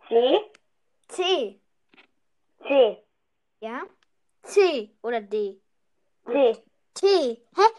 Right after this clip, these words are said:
Speaker 2: Ich verstehe dich vollkommen.
Speaker 1: C.
Speaker 2: C? Hä?
Speaker 1: C.
Speaker 2: C, ja. Hab ich.
Speaker 1: K.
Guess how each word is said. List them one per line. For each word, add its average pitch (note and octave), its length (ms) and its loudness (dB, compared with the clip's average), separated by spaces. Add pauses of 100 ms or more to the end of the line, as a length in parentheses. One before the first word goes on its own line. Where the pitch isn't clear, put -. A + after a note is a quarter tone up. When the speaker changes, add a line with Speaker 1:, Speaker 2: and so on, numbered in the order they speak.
Speaker 2:
Ich - 80 -20
verstehe F#4 300 -4
dich F#4+ 140 -8
vollkommen. B3+ 520 -16 (460)
Speaker 1:
C. C#4+ 360 4 (460)
Speaker 2:
C? F#4 80 -2
Hä? G#4+ 640 2 (1000)
Speaker 1:
C. F4 380 4 (520)
Speaker 2:
C, G4 360 0
ja. A3+ 300 -4 (160)
Hab C#4+ 180 -6
ich. F#4 240 -6 (1900)
Speaker 1:
K. B3+ 420 4